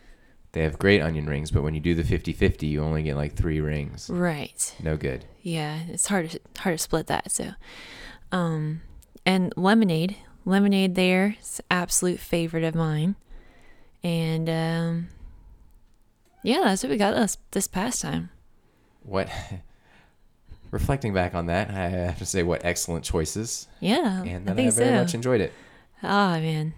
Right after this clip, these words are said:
Speaker 2: it's always good.
Speaker 1: And then, uh,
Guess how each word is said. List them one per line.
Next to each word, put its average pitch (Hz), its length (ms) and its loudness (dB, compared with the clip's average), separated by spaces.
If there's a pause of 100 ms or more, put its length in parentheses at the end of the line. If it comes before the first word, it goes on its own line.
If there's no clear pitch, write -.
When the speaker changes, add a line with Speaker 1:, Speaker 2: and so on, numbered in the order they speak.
(260)
Speaker 2:
it's 208 200 4
always 165 340 2
good. 170 320 -6 (600)
Speaker 1:
And 90 120 -4
then, 92 200 0
uh, 82 240 0